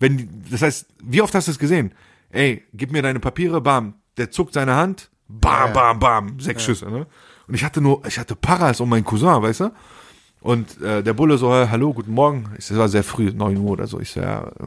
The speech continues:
Speaker 1: guten Morgen. Äh, <laughs> guten Morgen, Officer. Und, ähm,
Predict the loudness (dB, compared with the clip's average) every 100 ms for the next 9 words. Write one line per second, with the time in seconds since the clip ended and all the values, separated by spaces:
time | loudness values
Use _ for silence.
0 | -12 -8 0 2 2 -2 _ -20 -20 -20
1 | -20 -20 _ -6 0 0 0 -2 2 2
2 | 4 0 2 0 2 2 0 0 0 0
3 | -2 -2 -4 -10 -16 -18 -20 _ 0 2
4 | 2 -2 2 2 2 -2